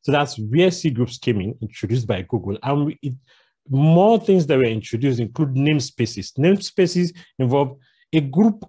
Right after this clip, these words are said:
of resources within the Linux operating system can be a, you, you can create a set of resources within, uh, the Linux operating system that it can be accessed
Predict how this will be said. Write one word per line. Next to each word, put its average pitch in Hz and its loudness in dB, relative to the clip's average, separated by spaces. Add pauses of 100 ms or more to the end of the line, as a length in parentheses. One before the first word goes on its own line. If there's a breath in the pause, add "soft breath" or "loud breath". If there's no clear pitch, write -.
of 139 0
resources - -2
within 113 0
the 185 4
Linux 123 -2
operating 101 -8
system 101 -14 (680)
can 143 -2
be 135 2 (840)
a, 139 0 (180)
you, 147 -4 (160)
you 151 -4
can 151 -2
create 190 0
a 147 2
set 165 -2
of 110 -2
resources 113 -4
within, 151 0 (520 soft breath)
uh, 117 2
the 101 0
Linux 143 2
operating 120 -4
system 107 -6
that 127 0
it 127 -4
can 131 0
be 139 2
accessed - 0